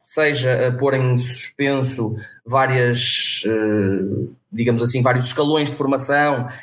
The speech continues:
seja até a entrar em meio gás na questão da equipa sénior e a preparação da equipa segui-, da, da, da época seguinte. Portanto, foi muito complicado para nós a captação de atletas numa cidade que para nós era nova,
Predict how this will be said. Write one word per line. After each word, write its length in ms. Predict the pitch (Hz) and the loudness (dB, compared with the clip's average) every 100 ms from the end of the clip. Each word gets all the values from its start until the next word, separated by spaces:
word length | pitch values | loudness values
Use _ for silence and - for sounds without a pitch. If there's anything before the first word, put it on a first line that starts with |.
| - | -8
seja 320 | - 143 147 | -2 0 0
até 480 | 143 151 156 165 143 | 0 0 2 2 0
a 60 | |
entrar 260 | 143 147 151 | 0 2 0
em 100 | 147 | 0
meio 280 | 147 160 143 | 0 0 0
gás 400 | 143 156 165 147 | 0 2 0 -2
na 100 | 151 | -4
questão 240 | - 156 | -2 0
da 60 | 151 | 0
equipa 240 | 147 143 | 0 -2
sénior 320 | 139 151 156 | 0 2 2
e 60 | 151 | 0
a 40 | |
preparação 460 | 147 143 151 143 151 | -2 -2 0 0 0
da 60 | 151 | 0
equipa 240 | 156 151 | -2 0
segui-, 240 | 151 - 127 | 0 -2 -2
da, 100 | 143 | 0
da, 220 | 143 139 135 131 | 2 -2 -4 -4
da 80 | 143 | -2
época 240 | 156 - 156 | 0 -2 -2
seguinte. 420 | - 147 123 123 _ _ _ _ - | 0 2 0 -2 _ _ _ _ -6
Portanto, 320 | - 151 143 | -2 -2 0
foi 140 | 170 | -2
muito 300 | 156 180 202 | 0 0 0
complicado 380 | 196 175 160 160 | 0 0 0 0
para 100 | 156 | 0
nós 160 | 156 151 | 0 0
a 60 | |
captação 380 | 147 139 147 139 | -2 -2 0 0
de 60 | 135 | 0
atletas 400 | 135 143 147 156 | 0 0 0 0
numa 140 | 165 | 0
cidade 260 | 165 160 156 | 2 0 0
que 60 | |
para 100 | 160 | 0
nós 200 | 147 127 | 0 0
era 140 | 131 131 | 0 2
nova, 440 | 139 190 240 | 2 2 -2